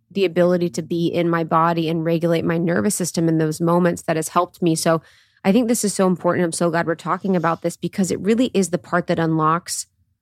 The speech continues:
so many different aspects of healing and healthy relationships and a healthy life. So what are some other ways that you, that you see the nervous system playing a role in people's lives that you serve?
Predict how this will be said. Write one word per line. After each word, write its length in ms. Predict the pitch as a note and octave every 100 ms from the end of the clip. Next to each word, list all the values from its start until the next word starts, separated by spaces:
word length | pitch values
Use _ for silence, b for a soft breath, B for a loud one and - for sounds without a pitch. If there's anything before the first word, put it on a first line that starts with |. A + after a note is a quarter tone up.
| _
so 240 | - - G3+
many 200 | G#3 G3
different 300 | E3+ E3+ -
aspects 460 | D#3 - E3+ -
of 100 | E3+
healing 540 | - F3 F3 A3 C#4+ C#4
and 120 | E3+
healthy 480 | D3+ E3+ E3 - E3
relationships 720 | E3 D#3 D#3 - G3 F#3+ F3+
and 80 | E3
a 20 | D#3+
healthy 320 | D#3 D#3 D#3+
life. 320 | F2+ F2 -
So 220 | - F3 B B B -
what 100 | A#3+
are 60 |
some 200 | D4+ B3+
other 200 | F3 G3
ways 380 | F3 D#3+ D#3 D3+ F3 D#3+
that 160 | F3
you, 100 | F3+ -
that 180 | E3 E3+
you 120 | F3+
see 140 | E3+ E3
the 100 | D#3+
nervous 320 | E3 D#3+ D#3+
system 300 | D#3+ - D#3
playing 300 | E3 D#3 D#3
a 40 |
role 440 | D3+ D#3 D#3 D3+ D3
in 140 | E3 D#3+
people's 380 | - - D3+
lives 320 | D3 C#3+ D3+ -
that 100 | -
you 80 |
serve? 460 | D#3 E3+ D3 -